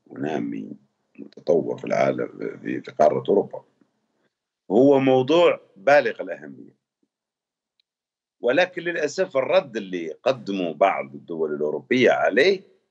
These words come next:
وقدمه حتى بعض، بعض المراقبين الآخرين، هو تعليق وت-، وتعقيب مغلوط. المحكمة قالت بأن المغرب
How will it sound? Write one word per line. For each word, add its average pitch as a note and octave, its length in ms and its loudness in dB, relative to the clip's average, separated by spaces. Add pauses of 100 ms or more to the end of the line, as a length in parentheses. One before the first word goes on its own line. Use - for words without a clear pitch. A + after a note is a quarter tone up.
(380)
وقدمه E2+ 600 -4
حتى C3+ 460 0
بعض، D2+ 360 -2 (400)
بعض C2 440 -6
المراقبين C#2 680 -6
الآخرين، D2+ 800 0 (640)
هو A2 180 6 (640)
تعليق G#2+ 680 -6
وت-، G2+ 800 -2
وتعقيب E2+ 680 -2
مغلوط. B2+ 600 2 (1300)
المحكمة G#3 800 2 (360)
قالت E3 460 2 (260)
بأن C3+ 300 -6
المغرب C#3+ 540 -2